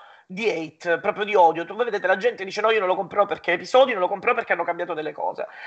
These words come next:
La realtà dei fatti, detta da una persona, perché queste cose voi a chi le leggete dire, a gente che non l'ha neanche giocato. La realtà dei fatti di uno che l'ha giocato per quaranta ore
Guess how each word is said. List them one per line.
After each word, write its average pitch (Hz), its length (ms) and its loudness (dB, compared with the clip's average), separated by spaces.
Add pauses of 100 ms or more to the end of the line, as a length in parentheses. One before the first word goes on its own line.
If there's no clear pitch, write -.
(140)
La - 120 6
realtà 240 300 6
dei 262 120 0
fatti, - 360 -6
detta 220 240 -2
da 196 80 0
una 175 120 -2
persona, 175 240 -10
perché - 240 -4
queste 214 240 -2
cose 240 200 4
voi 190 120 4
a 180 40 4
chi 196 140 -14
le 208 80 2
leggete 185 320 -4
dire, 165 240 -2
a 180 80 6
gente 196 260 -4
che 208 80 4
non 175 100 -2
l'ha 165 60 -2
neanche 165 300 -2
giocato. 170 480 -4 (320)
La 196 100 0
realtà 247 220 6
dei 277 120 2
fatti 151 460 -2
di 165 80 -18
uno 269 160 0
che 214 80 0
l'ha 180 140 -2
giocato 165 360 0
per 151 140 -16
quaranta 208 420 0
ore 147 380 -2